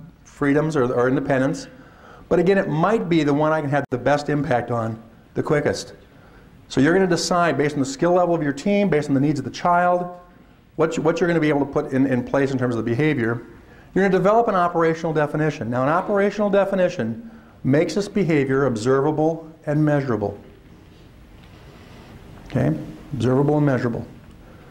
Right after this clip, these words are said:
So what you're writing is a description. You're going to describe this behavior in such a way that somebody who does not know the child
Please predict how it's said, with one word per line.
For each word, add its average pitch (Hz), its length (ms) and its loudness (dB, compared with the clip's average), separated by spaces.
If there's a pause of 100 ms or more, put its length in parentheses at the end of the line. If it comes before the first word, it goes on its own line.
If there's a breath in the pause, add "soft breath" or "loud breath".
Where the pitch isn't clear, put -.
(500 loud breath)
So 143 360 2
what 143 180 0
you're 156 140 2
writing 180 480 2
is 156 140 0
a 175 40 0
description. 165 600 -4
You're 143 120 0
going 175 280 0
to 180 100 0
describe 180 800 0
this 190 180 -2
behavior 165 540 0
in 117 100 -2
such 175 300 -2
a 190 60 2
way 170 160 4
that 143 120 -4
somebody 175 320 0
who 160 140 0
does 139 180 2
not 170 340 0
know 220 200 2
the 214 80 0
child 107 500 -2